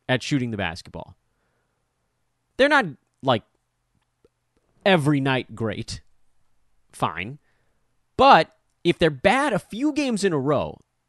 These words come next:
as a series also rolls on, things tend to slow down. You get these under spots that are sort of like small advantages to the under. But at some point, the line then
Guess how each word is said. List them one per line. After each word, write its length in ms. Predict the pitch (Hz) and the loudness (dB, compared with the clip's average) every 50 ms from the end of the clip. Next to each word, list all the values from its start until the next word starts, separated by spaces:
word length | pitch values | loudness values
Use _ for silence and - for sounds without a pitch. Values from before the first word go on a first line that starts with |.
| _ _ - | _ _ 0
as 160 | 143 151 151 | 0 2 2
a 60 | 160 | 0
series 560 | 143 - - - - 240 269 277 269 226 180 - | -2 -4 -6 -4 -2 -2 0 2 2 0 0 -2
also 680 | - - 185 170 175 208 - - 208 175 170 156 127 _ _ _ - | -2 0 4 4 6 4 4 4 2 4 4 2 0 _ _ _ -16
rolls 520 | 110 113 117 120 160 175 180 175 165 131 160 | -10 -4 2 4 6 6 6 6 4 4 2
on, 280 | 143 117 101 110 127 | 0 0 0 -2 -2
things 240 | 127 139 139 139 - | -2 -2 -2 -2 -4
tend 300 | - - - 160 160 156 | -4 -4 -2 -2 -2 -2
to 80 | 135 123 | -4 -6
slow 300 | - - 139 123 117 113 | -6 -6 -4 -2 -2 -2
down. 420 | 110 131 143 120 85 82 87 95 - _ _ _ _ _ _ _ _ _ _ _ _ - | -2 0 -2 0 -2 -4 -8 -10 -14 _ _ _ _ _ _ _ _ _ _ _ _ -10
You 100 | 139 156 | -6 -2
get 180 | - 262 - | 0 0 2
these 180 | - 233 202 - - - | 2 2 0 0 0 0
under 520 | 170 196 202 202 208 208 208 208 208 196 | 0 2 2 2 2 2 2 0 -2 -6
spots 800 | 185 - - - - 190 170 175 180 - - - - - - - _ _ _ _ _ _ - | -10 -8 -6 -2 -2 0 0 0 -2 -2 -4 -6 -6 -8 -12 -16 _ _ _ _ _ _ -2
that 140 | 143 139 143 | 0 0 0
are 80 | 139 | 0
sort 200 | - - 170 160 | -2 -2 -2 -2
of 120 | 151 135 139 | 0 0 0
like 180 | 123 117 - | -2 -2 -4
small 540 | - - - 165 175 165 165 170 165 160 160 | -8 -8 -6 -2 0 2 4 4 4 4 2
advantages 560 | 160 147 147 151 147 147 156 143 156 156 - | 2 2 2 2 2 2 0 -2 -4 -6 -4
to 100 | - 156 | -4 -6
the 140 | 135 139 - | -6 -4 -4
under. 420 | 123 127 135 135 147 156 160 165 _ _ _ _ _ _ _ _ _ _ _ _ _ - | -4 -6 -4 -6 -6 -8 -8 -10 _ _ _ _ _ _ _ _ _ _ _ _ _ 0
But 120 | 170 175 | 2 2
at 100 | 190 - | 2 0
some 360 | - - - 320 330 339 311 | -2 0 2 2 2 2 2
point, 340 | - - 269 294 285 254 - | -2 0 2 2 0 0 -2
the 80 | 190 175 | -4 -4
line 420 | 175 180 196 202 202 202 202 185 | -2 -2 -2 -2 -2 -2 -2 0
then 240 | 160 180 175 175 | 0 0 0 0